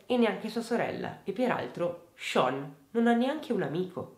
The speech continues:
Quando Cristina torna a casa trova Sean sulle scale per andare al piano di sopra che le blocca il passaggio.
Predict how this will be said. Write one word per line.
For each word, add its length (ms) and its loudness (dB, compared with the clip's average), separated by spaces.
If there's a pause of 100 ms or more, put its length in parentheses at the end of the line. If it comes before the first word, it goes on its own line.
Quando 320 6
Cristina 640 0
torna 320 0
a 40 -4
casa 340 4
trova 320 -2
Sean 500 -2
sulle 240 0
scale 340 6
per 140 0
andare 320 4
al 80 0
piano 200 -2
di 120 2
sopra 640 -4
che 120 -4
le 80 4
blocca 240 0
il 60 -4
passaggio. 680 -8